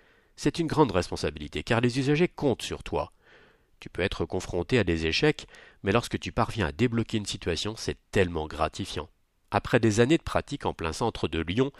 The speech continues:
j'ai retrouvé du sens à ce que je faisais en venant en Haute-Loire, car ici nous prenons le temps d'écouter les gens, de les accompagner au plus près de leurs besoins,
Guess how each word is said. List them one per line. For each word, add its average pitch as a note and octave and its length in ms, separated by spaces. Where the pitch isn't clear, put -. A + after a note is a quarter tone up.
j'ai - 100
retrouvé D#3+ 360
du F2+ 160
sens D3 360
à D#2 80
ce - 160
que - 200
je D#2+ 200
faisais A#2+ 440
en F2 100
venant G2 420
en E2 200
Haute-Loire, F#2+ 580
car C3 140
ici E3+ 200
nous A2 100
prenons C3+ 360
le G2+ 140
temps D3 420
d'écouter - 380
les D#2 140
gens, C3 440
de G#2 100
les D#2 200
accompagner A2 520
au F#2 80
plus - 140
près - 200
de F#2 60
leurs D#2+ 140
besoins, E2 320